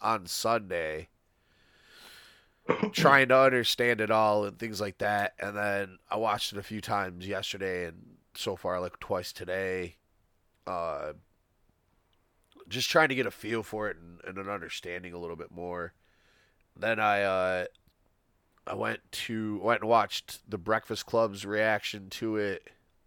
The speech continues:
from yesterday or this morning or whatever, and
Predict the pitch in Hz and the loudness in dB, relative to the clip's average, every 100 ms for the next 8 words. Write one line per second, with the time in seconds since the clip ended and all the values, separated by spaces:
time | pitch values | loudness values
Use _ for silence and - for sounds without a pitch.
0 | _ _ _ - - 67 85 98 104 - | _ _ _ -20 -20 -12 -4 -4 -4 -6
1 | 98 98 95 82 - 90 95 95 92 92 | -4 -2 -2 -6 -12 -12 -8 -8 -6 -4
2 | 95 92 92 90 _ _ _ _ _ _ | -4 -4 -4 -6 _ _ _ _ _ _
3 | _ _ - - - _ _ _ _ _ | _ _ -20 -20 -20 _ _ _ _ _
4 | _ _ _ - 95 90 | _ _ _ -4 -2 -2